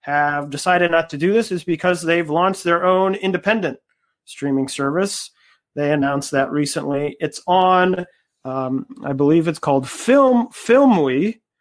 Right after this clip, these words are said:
uh, which is the same streaming service that Y M Z uses. So it,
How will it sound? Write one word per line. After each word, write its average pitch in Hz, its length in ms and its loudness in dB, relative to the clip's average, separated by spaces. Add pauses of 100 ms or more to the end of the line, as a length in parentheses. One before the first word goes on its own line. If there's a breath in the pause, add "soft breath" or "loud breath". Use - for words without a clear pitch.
(600)
uh, 139 160 -4
which 151 240 -2
is 151 160 -6
the 151 100 -4
same 208 380 0
streaming 190 460 2
service 165 480 0
that 151 180 0
Y 170 340 2
M 160 220 2
Z 185 300 0
uses. 139 580 -4
So 151 220 -4
it, 151 120 -6